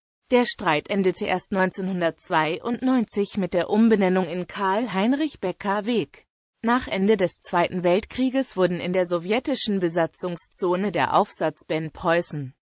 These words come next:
Deutschlands Vergangenheit und Deutschlands Zukunft sowie Schäfers Schriften Staat und Welt und Osteuropa und Wir Deutschen auf die Liste der auszusondernden Literatur gesetzt.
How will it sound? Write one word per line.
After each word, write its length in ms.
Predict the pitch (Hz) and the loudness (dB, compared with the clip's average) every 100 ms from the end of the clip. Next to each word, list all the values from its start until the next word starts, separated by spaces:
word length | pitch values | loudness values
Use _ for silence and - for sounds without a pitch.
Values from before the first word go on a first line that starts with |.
| _ _ - | _ _ -2
Deutschlands 680 | 208 240 - 233 185 190 - | 0 0 0 0 0 -2 -6
Vergangenheit 760 | 277 208 170 160 175 175 202 | -6 0 0 0 -2 -2 -2
und 220 | - 208 196 | -4 -2 0
Deutschlands 580 | 185 - 220 190 - | 0 -2 -2 -2 -4
Zukunft 580 | - 208 202 262 277 - | -8 -8 -4 -2 -2 -2
sowie 260 | 185 175 180 | -6 -4 -4
Schäfers 580 | - 170 165 175 160 - | 2 2 2 0 -2 -2
Schriften 480 | - 196 - 196 | -2 -2 -2 -4
Staat 420 | 208 - 220 269 - | -4 -2 -2 -2 -4
und 180 | 196 | -4
Welt 320 | 196 165 170 - | 0 0 -2 -4
und 200 | 170 - | -6 -4
Osteuropa 720 | 165 - 175 170 170 240 247 | -6 -4 -4 -4 -4 -2 -2
und 320 | - 185 - | -2 -6 -4
Wir 80 | 175 | -2
Deutschen 440 | 175 175 - 233 | 0 -2 -4 -6
auf 240 | 226 202 - | -2 -4 -4
die 140 | 208 | -2
Liste 400 | 185 185 - 185 | 0 0 -2 -4
der 320 | 175 170 165 _ _ _ - | 0 -2 -4 _ _ _ 0
auszusondernden 920 | 226 226 - - 165 175 214 233 220 220 | 2 2 -4 -6 -2 0 0 0 0 0
Literatur 760 | 240 240 220 214 - 285 240 | -2 -2 0 0 0 -2 0
gesetzt. 680 | 165 151 151 - - - | -2 -4 -4 -6 -20 -20